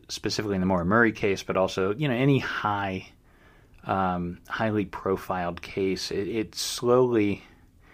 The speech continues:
uh, and eventually turns into a religion for these people. They have to talk about it every day. They have to meet up. They have to, you know, they, they, they turn these certain people into,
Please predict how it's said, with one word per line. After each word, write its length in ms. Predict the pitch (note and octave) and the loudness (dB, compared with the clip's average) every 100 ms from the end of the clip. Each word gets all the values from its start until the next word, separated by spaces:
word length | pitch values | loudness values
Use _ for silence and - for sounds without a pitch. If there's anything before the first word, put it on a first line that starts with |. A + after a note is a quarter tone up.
| - - - - | -20 -20 -20 -8
uh, 260 | G#2 G2 - | -4 -2 -2
and 160 | G2+ G2 | -2 -2
eventually 600 | F#2 G#2+ G#2 F#2+ F#2+ F#2 | 0 0 0 0 -2 -2
turns 400 | - G#2 G2+ G#2 | -2 -2 0 0
into 300 | F#2+ - F#2 | -2 0 0
a 80 | |
religion 840 | F2+ G2 F2+ F#2+ G2+ G#2+ F#2 E2+ F#2 - _ - | 0 0 2 4 2 0 -2 -2 -6 -12 _ -16
for 240 | - F#2+ | -4 -2
these 240 | F2+ F2+ | -2 -4
people. 420 | - G#2 F#2 F#2 F2 | -4 -4 -2 0 0
They 140 | F#2+ | 0
have 180 | G#2 F2+ | 0 -2
to 100 | F#2 | -4
talk 320 | - F#2+ F#2+ | -2 0 0
about 240 | F#2+ F#2+ F#2 | -4 -6 -6
it 100 | F2+ | -6
every 260 | F2+ F2+ | -8 -8
day. 440 | F2 F2+ F2 E2+ - - - - - | -6 -4 -6 -8 -16 -20 -20 -20 -4
They 100 | G#2 | -2
have 180 | F#2 F#2 | 0 -2
to 120 | - G2 | 0 0
meet 320 | G#2 G2 G2 | 2 2 4
up. 400 | F#2 F2+ - - - - | 4 2 -2 -14 -16 -10
They 160 | - F#2 | -4 -4
have 300 | F#2+ F2+ - | -2 -6 -8
to, 560 | - - F#2+ F2+ F2+ F2 - - - - | -10 -2 0 2 0 -4 -16 -20 -16 -4
you 80 | G2+ | 0
know, 120 | F#2 | 2
they, 160 | F#2 | 2
they, 240 | F#2 G2 F#2 - | 2 0 -2 -2
they 180 | G2+ F#2 | -2 -2
turn 280 | - G#2 | -2 -2
these 160 | G2 F2+ | 0 0
certain 260 | G#2+ F#2 F#2 | -2 -2 -2
people 360 | G2+ F#2 F2+ | -4 -4 -4
into, 320 | F2+ F2 F2 | -4 -2 -4